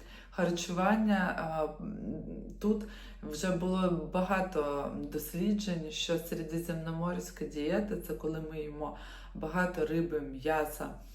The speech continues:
овочей, фруктів. А, і це переважно там вісімдесят відсотків нашого раціону от з цього складається, з такої якісної,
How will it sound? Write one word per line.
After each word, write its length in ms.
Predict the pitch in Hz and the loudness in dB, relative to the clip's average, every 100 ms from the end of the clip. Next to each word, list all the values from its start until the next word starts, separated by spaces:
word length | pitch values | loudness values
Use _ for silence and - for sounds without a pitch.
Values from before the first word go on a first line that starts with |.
| - - - | -18 -18 -2
овочей, 760 | 151 151 170 170 170 156 147 - - | 0 2 0 2 4 6 4 -4 -6
фруктів. 500 | 156 170 170 - 131 - - - - - - | 2 2 2 -2 -6 -6 -14 -18 -18 -16 -12
А, 340 | 73 76 - - - | -8 -6 -8 -10 -12
і 60 | |
це 300 | 143 - 180 | -10 -2 0
переважно 840 | 175 170 165 170 175 175 165 151 143 | 4 6 6 6 2 2 -2 -4 -4
там 140 | 139 143 | -6 -4
вісімдесят 760 | 151 - 165 - - 175 156 143 | -6 -4 -4 -4 -2 0 0 -2
відсотків 540 | - 156 151 139 - | 0 0 0 -6 -6
нашого 400 | 143 147 147 135 | -4 -4 -8 -8
раціону 580 | 139 139 147 143 135 127 | -8 -4 0 0 0 -4
от 80 | 120 | -6
з 240 | - - | -10 2
цього 320 | 160 220 254 | 4 6 4
складається, 680 | - - 82 - - - - | -2 -4 -2 0 0 -2 -8
з 40 | |
такої 380 | - - 135 135 | -12 -6 -4 0
якісної, 640 | 156 156 - 151 - 131 | 4 4 2 -8 -8 -6